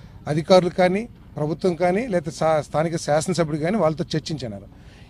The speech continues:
ఈ భూసేకరణలో నా నియోజకవర్గం మొత్తంలో ఏ ఒక్క రైతుతో కూడా నేను సంప్రదించడం కానీ మీరు భూమి ఇవ్వండి అని చెప్పడం కానీ జరగలేదని చెప్పేసి మీకు సవినయంగా మనవి చేస్తాను.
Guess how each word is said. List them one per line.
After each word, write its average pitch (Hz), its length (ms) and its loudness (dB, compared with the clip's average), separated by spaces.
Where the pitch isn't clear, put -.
ఈ 190 140 4
భూసేకరణలో 208 800 4
నా 190 140 4
నియోజకవర్గం 175 720 2
మొత్తంలో 175 480 8
ఏ 170 260 6
ఒక్క 233 320 6
రైతుతో 208 520 2
కూడా 190 420 6
నేను 165 240 2
సంప్రదించడం 175 760 0
కానీ 208 400 2
మీరు 190 220 8
భూమి 196 380 6
ఇవ్వండి 190 540 4
అని 175 180 0
చెప్పడం 170 400 -4
కానీ 202 240 -4
జరగలేదని 151 520 -2
చెప్పేసి 147 380 -8
మీకు 170 360 -4
సవినయంగా 156 480 -2
మనవి 147 220 -4
చేస్తాను. 107 360 -14